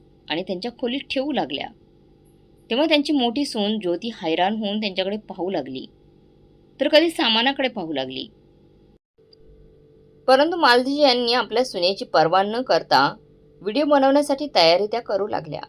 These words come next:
पण त्यांच्या सुनेला हे सर्व पाहून सर्व गोष्टी लक्षात आल्या होत्या.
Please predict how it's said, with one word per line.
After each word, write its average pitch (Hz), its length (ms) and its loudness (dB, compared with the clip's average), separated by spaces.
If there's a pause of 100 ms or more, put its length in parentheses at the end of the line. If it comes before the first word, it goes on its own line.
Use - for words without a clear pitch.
(920)
पण 277 120 2
त्यांच्या 320 260 2
सुनेला 254 340 2
हे 262 160 6
सर्व 240 240 2
पाहून 208 300 2
सर्व 208 320 2
गोष्टी 208 340 -6
लक्षात 190 380 -2
आल्या 143 220 2
होत्या. 143 300 -6